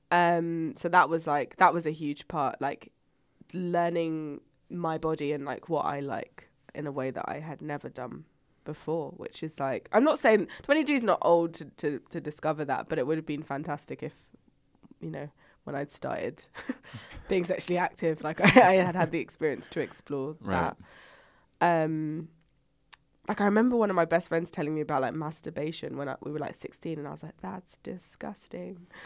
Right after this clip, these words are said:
Speaker 1: Um, I was,
Speaker 2: Really?
Speaker 1: like, really, like, "How can you tell me that you do that?" Um,
Speaker 2: <laughs>
Speaker 1: but she's always been quite, like, um, open.
Speaker 2: Mm.
Speaker 1: Um, I remember just being so shocked. <laughs> Like,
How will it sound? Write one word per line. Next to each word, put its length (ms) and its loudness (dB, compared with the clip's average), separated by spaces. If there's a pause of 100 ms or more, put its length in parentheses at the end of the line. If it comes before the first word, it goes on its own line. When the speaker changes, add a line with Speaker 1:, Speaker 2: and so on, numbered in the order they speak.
(160)
Speaker 1:
Um, 460 4
I 100 8
was, 100 2
Speaker 2:
Really? 120 4
Speaker 1:
like, 100 -4
really, 180 0
like, 300 -2 (120)
"How 260 -8
can 160 -8
you 60 -6
tell 220 -12
me 120 -10
that 140 -12
you 120 -10
do 260 -8
that?" 240 -16 (480)
Um, 420 -2 (260)
Speaker 2:
<laughs> 260 -20
Speaker 1:
but 100 -2
she's 180 -2
always 200 6
been 240 0
quite, 260 -2
like, 320 -4
um, 400 -10 (1120)
open. 400 -4 (160)
Speaker 2:
Mm. 320 -2 (100)
Speaker 1:
Um, 520 -6 (240)
I 100 -2
remember 300 2
just 160 -12
being 160 0
so 340 -2
shocked. 600 -10
<laughs> 100 -4
Like, 540 12